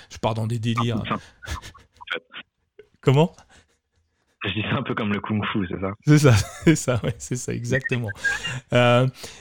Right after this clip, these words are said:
Speaker 1: mais, euh, le Q R code, tu peux y mettre, donc c'est les codes en, en, c'est le carré, euh, avec plein de petits points partout. Euh, il y a plusieurs types de Q R codes, mais en gros, ils se ressemblent tous. C'est le code qui te permet, euh, via ton smartphone, tu scannes, euh,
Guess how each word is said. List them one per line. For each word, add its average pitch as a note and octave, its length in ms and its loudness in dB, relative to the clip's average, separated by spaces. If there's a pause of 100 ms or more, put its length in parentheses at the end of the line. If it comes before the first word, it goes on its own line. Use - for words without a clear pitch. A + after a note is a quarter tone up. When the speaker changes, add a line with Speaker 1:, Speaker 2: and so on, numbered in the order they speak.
Speaker 1:
mais, C3+ 200 4
euh, B2 340 4
le C#3+ 100 6
Q F#3 160 4
R E3+ 60 2
code, A3 140 6
tu - 140 0
peux C#3+ 160 2
y C#3+ 80 4
mettre, D3 340 2
donc B2 220 2
c'est C#3+ 100 2
les C3 120 4
codes D3+ 280 2
en, A2+ 60 0
en, A2+ 480 -2
c'est - 120 -2
le A2+ 60 -2 (160)
carré, C3 540 4
euh, G2+ 240 2
avec A2 200 -2
plein C3 140 0
de B2+ 60 2
petits A#2+ 240 -2
points A#2+ 180 0
partout. B2 380 2 (380)
Euh, A2+ 260 0
il A#2 80 0
y - 20 4
a A#2 60 0
plusieurs C#3 260 0
types D3 140 0
de B2+ 80 2
Q C3+ 200 0
R A#2+ 120 0
codes, C#3+ 160 4
mais A2+ 140 2
en G#2+ 200 0
gros, C3 220 4
ils B2 40 6
se - 60 -2
ressemblent A#2+ 380 0
tous. G3 220 -2 (200)
C'est - 160 -2
le B2+ 80 0
code F3 180 2
qui C3+ 140 -4
te - 60 -10
permet, C#3 320 4
euh, C3+ 160 2
via B2 200 2
ton C3 140 0
smartphone, D3+ 540 0
tu - 160 -4
scannes, C#3 400 2
euh, A2 160 4